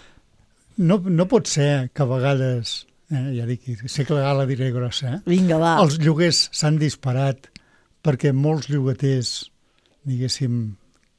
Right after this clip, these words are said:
Speaker 1: el cas de Figueres, per, per posar un exemple, n'estan fent un mal ús d'aquest lloguer.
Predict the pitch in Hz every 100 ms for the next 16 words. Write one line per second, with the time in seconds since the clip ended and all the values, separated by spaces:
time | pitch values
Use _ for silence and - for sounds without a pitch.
0 | _ - 156 - 139 123 - 113 123 123
1 | 107 117 110 - _ _ 131 123 180 139
2 | 120 139 113 135 131 104 139 127 131 120
3 | - - - _ - 147 131 151 131 -
4 | 131 131 - 160 131 127 120 135 165 -
5 | 123 123 110 117 127